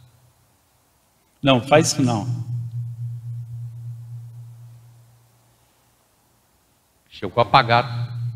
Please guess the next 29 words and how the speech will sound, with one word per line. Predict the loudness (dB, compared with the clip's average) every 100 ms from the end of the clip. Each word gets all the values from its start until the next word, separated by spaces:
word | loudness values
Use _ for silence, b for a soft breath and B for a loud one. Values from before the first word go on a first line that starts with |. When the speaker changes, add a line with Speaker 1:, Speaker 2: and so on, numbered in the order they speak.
| -4
Speaker 2:
chegou | 0 4
a | 6
apagar | 6 6 4
a | 4
tela | 2 2 2
ali. | -2 -6 -8 -10
Speaker 1:
Jesus. | -8 -6 -4 -4 -2 -4 -6 -8 -10 -12 -16 -18 -20 -20 -20 -20 _ _ _ _ _ _ _ _ _ _ _ _ _ _ _
Speaker 2:
Daqui | 4 6
a |
pouco, | 4 4 4
daqui | 2 4
a | 6
pouco | 6 6
chega. | 4 4 2 -10 -18 0
Speaker 1:
Tá | 4
bom. | 4 2 2
Speaker 2:
Daqui | 6
a |
Speaker 1:
Então, | 8 8
Speaker 2:
pouco | 8 4
chega. | -6 -8 -4
Speaker 1:
é, | 6 8 10 10 10 8 8 6 4 0 -4 -10 4
mas | 8 10 8 4
futebol | 4 2 2 8 10 10 8
é | 6
assim | 6 4
mesmo, | 6 8 8 8
né? | 8
Eu, | 10 8 4